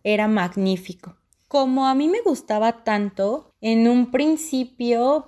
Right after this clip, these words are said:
pues, nos pedían apoyo para quedarnos una o dos horas más después de nuestro horario laboral, y yo lo hacía con muchísimo gusto, de verdad. Ah, nos llegaban a pagar, sí, nos llegaban a pagar las dos horas extras,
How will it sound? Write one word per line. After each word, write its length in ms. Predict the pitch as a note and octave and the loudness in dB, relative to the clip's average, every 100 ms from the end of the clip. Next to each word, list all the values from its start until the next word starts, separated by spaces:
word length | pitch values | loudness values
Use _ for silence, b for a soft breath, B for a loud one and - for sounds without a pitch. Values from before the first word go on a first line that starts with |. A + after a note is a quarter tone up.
| - | -8
pues, 420 | F#3+ F3+ F#3 F#3 | -4 -2 -4 -2
nos 180 | G#3 G3 | -2 -2
pedían 380 | G#3 G#3 G#3 A3+ | -2 2 2 0
apoyo 480 | A3+ G#3 G#3 G#3 | 0 -2 0 0
para 260 | - F3 F3 | 0 0 0
quedarnos 800 | F3+ F#3 F#3 F#3+ G3 G3 G3 - | 0 2 2 0 -2 -2 -4 -10
una 480 | - A3+ A3+ A3+ G#3+ | -2 2 2 2 4
o 100 | F#3+ | 4
dos 260 | F#3 F#3+ G3 | 2 -2 0
horas 360 | G3 F#3+ F#3+ | 0 0 -2
más 360 | G3 F#3 F3 F3+ | -4 -2 -2 -2
después 380 | F3+ - F3 F3 | -6 -6 -4 -2
de 80 | F#3 | -4
nuestro 280 | F#3 E3 | -4 -4
horario 280 | D#3+ E3+ F3 | 0 2 2
laboral, 520 | F3+ F#3+ G#3 G3 C4 - - | 2 2 2 2 0 -4 0
y 160 | C#4+ | 2
yo 80 | E4 | 6
lo 120 | F4 | 4
hacía 340 | F#4+ D4 C#4+ C#4+ | 2 4 2 4
con 160 | A#3+ | 0
muchísimo 640 | A3 G#3+ - B3 D4 C4 F#3+ | 0 -4 -2 0 2 2 2
gusto, 320 | G#3 - E3 | -2 -2 -4
de 120 | F3 | -2
verdad. 360 | F3 F3+ F3+ - _ _ - | 0 0 0 -4 _ _ 0
Ah, 540 | G3 F#3+ F#3 F#3 F#3 - - | 4 4 4 4 2 -2 -6
nos 460 | A3 A3 A3 A3 | -2 2 2 4
llegaban 420 | A3+ A3+ A#3+ D#4 | 4 4 4 4
a 120 | C4+ A3 | 2 0
pagar, 380 | F#3+ F#3+ G#3+ - _ | 0 2 0 -4 _
sí, 460 | - - A#3+ B3 D4+ | -20 -4 0 2 2
nos 240 | C#4 A3 | 0 -2
llegaban 340 | G#3 G3+ G3+ G3+ | -2 -2 0 -2
a 80 | F#3+ | -4
pagar 280 | F#3+ F#3 | -2 0
las 140 | F#3+ F3+ | 0 0
dos 200 | F#3 F#3+ | -2 0
horas 320 | F#3 F#3 G3+ | 0 0 0
extras, 600 | G3 - F#3+ A3+ F4+ | -2 -2 -2 -2 -2